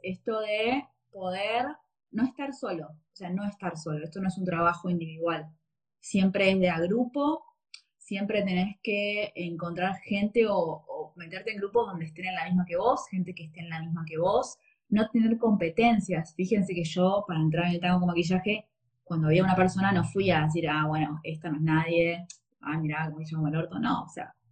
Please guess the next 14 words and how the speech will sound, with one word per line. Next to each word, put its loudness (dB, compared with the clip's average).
tenés 4
que 4
ser -4
amigo 0
de 4
tus -4
enemigos, 2
<laughs> 2
¿entendés? 8
No -2
necesitas 0
competencia, -14
vos -14
necesitas, -2